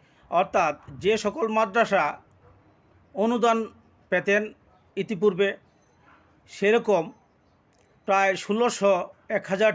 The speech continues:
ছয়শো মাদ্রাসা এমপিভুক্ত হবে এই আগামী সপ্তাহে অথবা এই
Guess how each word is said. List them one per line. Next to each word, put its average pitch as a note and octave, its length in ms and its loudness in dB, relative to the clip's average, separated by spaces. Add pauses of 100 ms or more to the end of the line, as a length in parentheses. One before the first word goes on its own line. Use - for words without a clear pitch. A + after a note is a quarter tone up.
ছয়শো G3 360 0 (600)
মাদ্রাসা F#3 480 0 (300)
এমপিভুক্ত F#3 460 -2
হবে G#3+ 220 2 (300)
এই F#3 120 -2 (160)
আগামী F#3 260 0 (100)
সপ্তাহে D3 380 -4 (800)
অথবা A3 360 0 (1300)
এই A#3 200 4